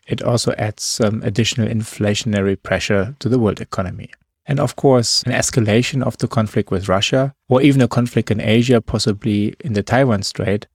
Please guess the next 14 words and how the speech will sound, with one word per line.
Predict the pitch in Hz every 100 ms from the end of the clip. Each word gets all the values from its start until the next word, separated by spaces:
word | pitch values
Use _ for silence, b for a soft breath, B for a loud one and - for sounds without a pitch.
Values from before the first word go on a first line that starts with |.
| -
are |
possible | - 120 110 104
tail | 98 - 160
risks | 135 107 - - - - -
because | 117 - 113
of | 104
the | - 104 101 -
potentially | - 120 120 120 113
devastating | 107 139 127 107 117 110 117
consequences | - 110 107 - 101 101
far | - 127 131
beyond | 117 104 101
just | 101 113 -
markets | 110 127 117 92 - -